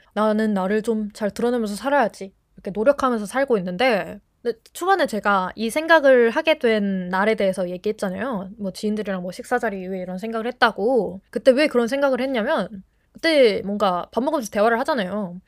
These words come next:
근데 좀 제 스스로 그냥 그렇게 느낀 걸 수도 있는데 좀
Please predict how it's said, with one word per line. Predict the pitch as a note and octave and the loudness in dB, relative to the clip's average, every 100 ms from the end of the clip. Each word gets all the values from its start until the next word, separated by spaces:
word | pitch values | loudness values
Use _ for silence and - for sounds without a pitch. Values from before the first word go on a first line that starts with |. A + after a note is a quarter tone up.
| _ | _
근데 | A#3 A#3+ G#3+ F#3 F#3+ _ _ | 2 4 4 0 -6 _ _
좀 | D4 C4 G3+ F3+ G#3 _ _ _ - | -2 0 -2 -4 -16 _ _ _ -2
제 | B3+ | 0
스스로 | A#3+ F#4 G#4+ G4+ D4+ A#3 F#3+ F3+ - _ _ | 0 0 2 4 4 2 -2 -6 -14 _ _
그냥 | - A#3 G3+ | -4 -4 0
그렇게 | A#3 A#3 | -2 0
느낀 | F#3+ F#3 B3 C4 | -4 -2 -4 0
걸 | A#3+ A3 G#3 | 2 2 0
수도 | - C4+ | -2 -2
있는데 | G#3 F3 G#3+ B3+ E3+ F3+ _ _ | -2 -2 -2 -2 -4 -12 _ _
좀 | - | -6